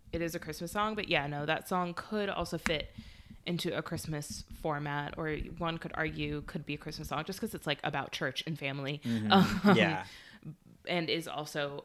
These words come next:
Speaker 1: a great song. Um,
Speaker 2: Wonderful Christmas Time is the worst Christmas song ever
Speaker 1: it
Speaker 2: written.
Speaker 1: is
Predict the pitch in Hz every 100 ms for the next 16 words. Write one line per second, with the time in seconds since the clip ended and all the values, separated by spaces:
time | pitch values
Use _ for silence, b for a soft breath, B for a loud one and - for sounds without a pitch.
0 | - 160 151 - 156 143 139 139 147 _
1 | - 156 143 143 120 143 - - 117 120
2 | - 120 120 - 143 - 143 135 110 -
3 | 107 110 110 120 - 107 - 110 113 143
4 | 170 135 101 208 202 190